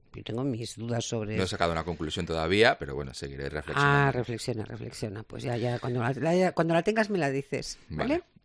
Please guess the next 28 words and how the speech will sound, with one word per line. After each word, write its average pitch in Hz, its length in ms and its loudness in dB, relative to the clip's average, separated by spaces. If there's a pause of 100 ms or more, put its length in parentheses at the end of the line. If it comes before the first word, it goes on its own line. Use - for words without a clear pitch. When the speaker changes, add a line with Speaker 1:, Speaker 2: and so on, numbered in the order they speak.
Speaker 1:
Bueno. 139 160 0
Speaker 2:
Eh, 104 220 4
hoy 120 160 4
vamos 123 160 -2
a 127 60 -6
hacer - 180 -6
otra 110 240 6
pregunta, 113 340 0
que - 60 -6
es - 80 -6
que, - 200 -2
¿qué 131 160 2
es 78 120 -2
viajar, 69 460 -10
no? 90 220 -8
¿Qué 80 140 -2
es 73 120 -6
viajar? - 260 -6 (140)
Speaker 1:
Ay, 185 400 -8
esta - 180 -8
también 156 300 -6
es 151 100 -10
muy 147 80 -6
bonita. 127 560 -8 (640)
Speaker 2:
Eh, 76 140 -14
¿qué 98 100 0
viajar? - 320 -6
¿Moverse? 90 640 0